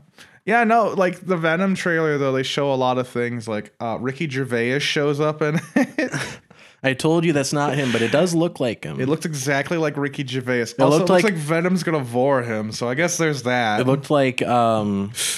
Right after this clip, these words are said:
Speaker 2: American Ricky
Speaker 1: <laughs>
Speaker 2: Gervais.
Speaker 1: Okay, like, I know Ricky Gervais is British,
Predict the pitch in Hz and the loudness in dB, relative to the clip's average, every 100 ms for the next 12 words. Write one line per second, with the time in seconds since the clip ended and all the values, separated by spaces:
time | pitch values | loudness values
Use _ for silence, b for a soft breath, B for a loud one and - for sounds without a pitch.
0 | - 120 110 110 113 - 113 104 101 110 | -2 0 2 2 0 -2 -2 0 -2 -4
1 | - _ 117 110 110 110 107 107 104 - | -8 _ -4 -2 -2 0 0 0 -2 -4
2 | - - - _ _ _ _ - 156 170 | -8 -10 -16 _ _ _ _ -10 -8 -4
3 | 156 147 135 - 143 156 202 113 131 143 | -2 -2 -4 -4 -4 -2 -2 -4 -6 -6
4 | 147 131 123 120 123 123 120 110 107 110 | -6 -6 -4 -2 -2 -4 -8 -10 -6 -4
5 | 113 127 - | -2 -4 -8